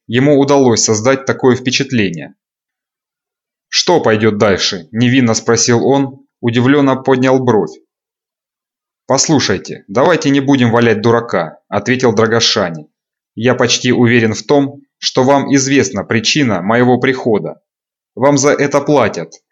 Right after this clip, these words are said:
за умение заранее предвидеть события. Итак, я спрашиваю вас еще раз, как все пойдет дальше?" Влади, нахмурившись, откинулся назад. "Вы имеете в виду Боровица?" "Для начала да".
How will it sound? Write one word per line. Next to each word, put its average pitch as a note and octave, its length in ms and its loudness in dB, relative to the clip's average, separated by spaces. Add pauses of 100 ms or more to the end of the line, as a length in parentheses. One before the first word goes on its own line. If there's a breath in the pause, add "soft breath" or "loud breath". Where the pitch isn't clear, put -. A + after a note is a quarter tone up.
(180)
за A2 200 -2
умение C3 500 2
заранее B2 560 0
предвидеть A#2+ 520 -2
события. G#2 640 -4 (640)
Итак, - 460 0
я B2+ 80 2
спрашиваю C#3 600 2
вас C#3+ 260 2
еще B2+ 340 0
раз, G#2 480 -2 (200)
как D3 200 0
все D3 180 0
пойдет C3+ 420 0
дальше?" A2 500 -2 (800)
Влади, B2 400 2
нахмурившись, C#3 840 0
откинулся C3 600 -2
назад. A2 480 0 (840)
"Вы B2 220 2
имеете B2 380 2
в A2 40 2
виду A#2+ 220 0
Боровица?" B2 720 0 (1120)
"Для A#2 160 0
начала D3 380 2
да". G2 380 -2